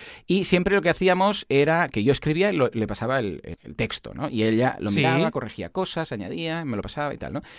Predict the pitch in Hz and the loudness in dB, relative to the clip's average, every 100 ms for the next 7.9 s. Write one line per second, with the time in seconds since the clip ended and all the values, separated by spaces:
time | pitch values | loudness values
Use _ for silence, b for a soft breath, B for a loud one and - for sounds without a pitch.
0 | B B 165 160 151 220 247 214 214 110 | B B 4 6 6 4 0 -2 -2 -2
1 | - 131 156 147 151 147 156 143 - 131 | -4 -4 -2 -2 -4 -4 -4 -6 -4 -4
2 | 139 165 156 117 127 117 - 180 - 110 | -4 -4 -4 -2 -4 -4 -4 -4 -4 -6
3 | - - B B 131 180 202 - b b | -8 -10 B B -4 -2 -4 -8 b b
4 | - 147 143 220 233 226 214 180 - 151 | 2 4 4 4 0 0 0 -2 0 2
5 | 151 143 123 131 127 - 208 254 262 214 | 2 2 0 0 0 2 2 4 2 2
6 | 196 226 175 156 - - 151 226 247 - | 2 2 0 0 -2 0 4 6 4 2
7 | 196 196 202 190 - 175 160 175 220 | 4 6 4 4 2 2 2 0 -4